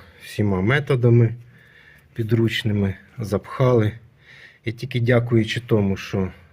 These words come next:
там внизу діаметр менший, ніж ось цей,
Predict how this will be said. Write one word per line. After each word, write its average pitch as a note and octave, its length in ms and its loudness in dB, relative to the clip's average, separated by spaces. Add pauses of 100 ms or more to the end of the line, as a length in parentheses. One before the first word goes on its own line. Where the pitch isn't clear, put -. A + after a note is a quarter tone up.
(320)
там F#2+ 220 -2
внизу F#2+ 500 -2 (680)
діаметр G2 560 -2
менший, F#2 540 0
ніж F#2 560 -4 (140)
ось F#2 180 -14
цей, D#3+ 440 -4